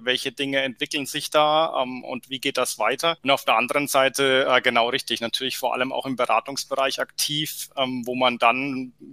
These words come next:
vielen Unternehmen zum Beispiel dabei hilft, äh, Planungslösungen auszuwählen. Das heißt, so ein Klassiker ist einfach natürlich Anforderungen diskutieren, unter anderem auch an die Visualisierung und dann natürlich auch Empfehlungen auszusprechen, wer passt denn am besten dazu.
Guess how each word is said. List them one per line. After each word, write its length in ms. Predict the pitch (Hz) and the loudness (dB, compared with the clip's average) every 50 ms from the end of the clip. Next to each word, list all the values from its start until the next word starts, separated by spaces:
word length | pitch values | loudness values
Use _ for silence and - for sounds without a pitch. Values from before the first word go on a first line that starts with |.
| 131 - | -16 -14
vielen 400 | - - - 143 135 135 139 143 | -12 -8 -6 -6 -4 -4 -4 -4
Unternehmen 640 | 139 131 - 127 123 123 127 127 127 131 131 127 - | -4 -4 -2 -2 -2 0 0 0 0 -2 -2 -2 -4
zum 200 | - 135 123 113 | -4 -4 -4 -2
Beispiel 360 | 120 123 123 - - 131 120 | 0 2 2 2 0 0 -2
dabei 300 | 127 120 - 123 117 113 | -2 0 2 2 2 2
hilft, 440 | 127 135 135 135 - - - - - | 0 -2 -2 -4 -6 -10 -14 -14 -12
äh, 300 | - - 117 117 113 110 | -6 -4 -2 -2 -2 -4
Planungslösungen 880 | _ - 127 120 131 143 143 135 - - 143 147 135 147 135 131 135 | _ 2 2 4 4 2 0 -2 -4 -4 -4 -4 -2 -2 -2 -2 -2
auszuwählen. 760 | 135 131 147 - - - - 165 165 185 190 196 208 240 262 _ _ | 0 -2 -2 0 -2 -2 -2 0 2 4 4 4 2 0 -6 _ _
Das 120 | 120 107 | -4 0
heißt, 220 | 131 135 131 - - | 2 2 2 2 -2
so 80 | 135 | -4
ein 60 | 127 - | -4 -2
Klassiker 440 | - 131 127 - - - 156 147 147 | 0 0 0 0 0 2 4 4 4
ist 120 | 143 - | 4 2
einfach 500 | - 143 135 - - 139 131 - - - | -2 -2 -2 -2 0 -2 -2 0 -2 -4
natürlich 460 | 147 139 135 - - 139 139 - - | -4 -4 -4 -4 -6 -8 -8 -6 -4
Anforderungen 720 | - 131 131 - - 147 135 143 139 143 139 143 135 131 - | -4 -4 -4 -2 -2 -2 -2 0 -2 0 0 0 0 0 0
diskutieren, 640 | 135 127 - - - 127 - - - 139 165 202 226 | -2 -2 -2 -2 -6 -8 -8 -6 -2 -2 0 -2 -2
unter 400 | - 165 160 185 185 - 160 139 | 0 0 0 2 4 4 4 6
anderem 360 | 139 139 143 135 147 143 147 | 6 4 2 2 0 0 0
auch 260 | 139 135 139 - - | 0 -2 -2 -4 -4
an 160 | - 139 127 117 | -4 -2 -2 -2
die 160 | 123 120 120 | -4 -4 -2
Visualisierung 840 | 131 - - 147 139 131 123 120 113 107 120 139 165 208 247 277 - _ | -2 -2 -2 -2 -2 -2 -2 -4 -4 -2 0 0 0 0 -2 -2 -6 _
und 300 | - 143 139 139 - - | 2 2 2 4 4 2
dann 100 | 107 117 | 2 4
natürlich 540 | 135 139 - - 151 135 143 135 - - 139 | 2 0 0 -2 -4 -4 -4 -4 -2 0 0
auch 180 | 135 127 - | 0 0 0
Empfehlungen 560 | 147 131 - - 135 127 120 127 135 139 143 | -4 -6 -4 -2 0 0 0 2 0 0 -2
auszusprechen, 880 | 139 135 135 - - - 139 - - - - 139 131 - - 143 135 120 | -2 -2 -2 -2 0 0 2 0 0 2 0 0 0 0 -2 -4 0 2
wer 120 | 127 127 | 2 0
passt 320 | - - 139 - - - - | 2 2 2 0 0 0 -2
denn 80 | 127 | -2
am 100 | 110 107 | -2 -2
besten 320 | - 110 - - - - 113 | -2 -4 -4 -4 -4 -4 -8
dazu. 340 | 120 117 - - - 131 | -12 -8 -6 -8 -8 -8